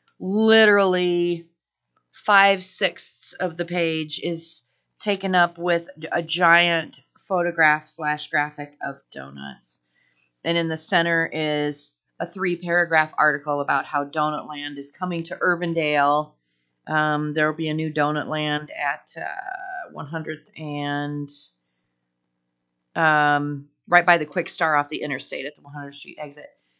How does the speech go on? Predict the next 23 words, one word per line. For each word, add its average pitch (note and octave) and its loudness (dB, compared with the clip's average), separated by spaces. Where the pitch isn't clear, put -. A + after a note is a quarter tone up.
That's D#3 -4
it, D#3 2
but E3+ -8
most E3 0
of E3+ -4
the E3 -4
page E3 -4
is E3 0
a D#3+ -2
big E3+ -4
graphic E3+ 2
of D3 -4
a D3 -14
donut. D#3+ -2
And E3+ -2
then E3 2
there's E3+ 0
a E3 -2
little F3 0
article E3+ 4
at E3 -8
the E3 -8
bottom, E3+ 0